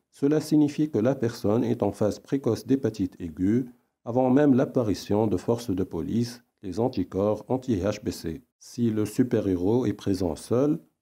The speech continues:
des anticorps anti-H B S isolés,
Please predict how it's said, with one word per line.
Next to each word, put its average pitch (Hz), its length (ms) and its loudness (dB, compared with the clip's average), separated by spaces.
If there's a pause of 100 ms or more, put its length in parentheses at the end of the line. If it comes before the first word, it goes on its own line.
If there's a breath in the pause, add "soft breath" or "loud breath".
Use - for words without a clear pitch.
des 90 180 -6
anticorps 98 560 -2
anti-H 101 520 -2
B 95 60 -4
S 85 340 -4
isolés, 104 720 0